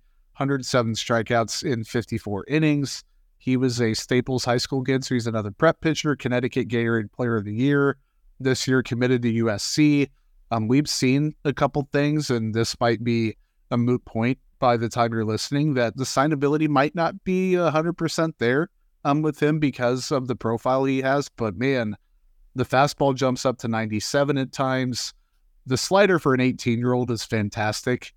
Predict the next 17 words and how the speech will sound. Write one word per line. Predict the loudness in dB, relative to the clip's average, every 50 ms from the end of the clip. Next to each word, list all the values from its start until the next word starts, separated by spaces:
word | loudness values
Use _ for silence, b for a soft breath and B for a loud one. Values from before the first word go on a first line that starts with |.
| _ _ _ _ _ _ _ _ -6
Uh, | -2 0 0 0 -2
Danny | 0 0 2 2 4 4
Ontiveros | 2 2 2 2 2 4 4 4 4 2 -2 -2
really | 0 2 2 2 2
raved | 2 2 0 0 0 -2
about | 0 0 0 0 0
the | -2
velo | -4 -2 -2 0 0 0 0 0
and | 0 0 -2 0 0
the | 0 0
athleticism. | 0 0 0 0 0 0 0 0 -2 -2 0 0 0
Again, | 0 0 -2 -2 0 0 -2
that's | -2 -4 -6 -8 -10
a | -10
theme. | -10 -6 -4 -2 0 0 0 0 0 -2 -2 -6 _ _ _ _ _ _ _ _ -12 -2
Really | 2 2 4 4 2
smooth. | 2 0 -4 -4 -2 -2 0 0 0 0 -2 -4 -6